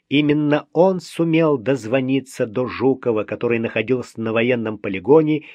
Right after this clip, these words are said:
и вызвать его в Москву. Видимо,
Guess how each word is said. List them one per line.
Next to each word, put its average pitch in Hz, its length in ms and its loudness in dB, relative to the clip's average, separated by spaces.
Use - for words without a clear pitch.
и 135 120 2
вызвать 120 580 0
его 110 280 0
в 90 80 -16
Москву. 101 560 -6
Видимо, 202 640 2